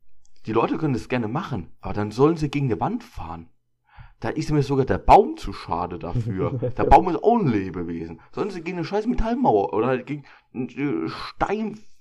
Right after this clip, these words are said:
Speaker 1: fahren. Äh, d-,
Speaker 2: Oh
Speaker 1: d-,
Speaker 2: Gott.
Speaker 1: ah, nee,
Speaker 2: Ja.
Speaker 1: deswegen, Leute sind dumm. Die machen dumme Scheiße.
Speaker 2: Erinnerst du dich doch an die Kylie Jenner Lip Challenge?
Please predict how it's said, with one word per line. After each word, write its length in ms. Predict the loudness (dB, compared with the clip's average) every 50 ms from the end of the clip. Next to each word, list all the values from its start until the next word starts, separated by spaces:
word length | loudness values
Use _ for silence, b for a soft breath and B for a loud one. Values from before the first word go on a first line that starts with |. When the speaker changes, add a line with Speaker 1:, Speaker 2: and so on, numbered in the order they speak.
| -14 -10
Speaker 1:
fahren. 480 | -8 -6 -4 -4 -4 -4 -6 -6 -8 -12 -14 -18 -18 -18 -20 -20 b b b b b b -10
Äh, 140 | -8 -8 -8
d-, 160 | -6 -10 -8 -6
Speaker 2:
Oh 40 | -2 -2 0 0
Speaker 1:
d-, 80 | 0 -2 -2
Speaker 2:
Gott. 200 | -2 -4 -4 -4
Speaker 1:
ah, 260 | -4 -6 -8 -8 -10 -14 -18 _ _ -20 -12 -10 -8 -4
nee, 540 | 0 2 4 4 4 2 2 0 -2 -2
Speaker 2:
Ja. 140 | -6 -8 -6 -4
Speaker 1:
deswegen, 460 | -2 0 0 2 2 0 0 -4 -8 -14 -6
Leute 380 | -4 0 0 0 0 0 -4
sind 460 | -6 -6 -10 -12 -12 -12 -14 -12 -8 -6
dumm. 360 | -4 -4 -4 -6 -8 -12 -16 -14
Die 60 | -10 -10
machen 360 | -8 -8 -8 -10 -10 -10 -6
dumme 280 | -6 -4 -2 -2 -2 -2
Scheiße. 600 | -4 -8 -10 -10 -10 -12 -12 -14 -14 -14 -14 -16 -20 -20 b b b b b b b b b b b b b b b -18 _ _
Speaker 2:
Erinnerst 380 | 2 2 4 4 4 2 0 -2
du 60 | -4
dich 100 | -4 -4
doch 140 | -4 -4 -2
an 80 | -2 -4
die 80 | -4
Kylie 300 | -4 -4 -2 0 0 0
Jenner 260 | 2 0 0 0 0 -2
Lip 180 | -4 -4 -6
Challenge? 380 | -4 -4 -4 -4 -4 -6 -12